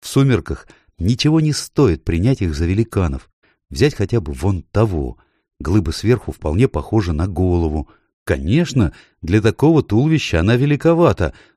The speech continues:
но вполне сойдет для уродливого великана.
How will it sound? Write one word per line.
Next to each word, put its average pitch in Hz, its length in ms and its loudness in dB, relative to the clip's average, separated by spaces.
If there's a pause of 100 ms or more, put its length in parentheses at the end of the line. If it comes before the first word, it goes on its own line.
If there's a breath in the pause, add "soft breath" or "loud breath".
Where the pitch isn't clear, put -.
но 98 220 0
вполне 160 500 2
сойдет 135 480 0
для 139 140 0
уродливого 78 540 2
великана. 78 600 -4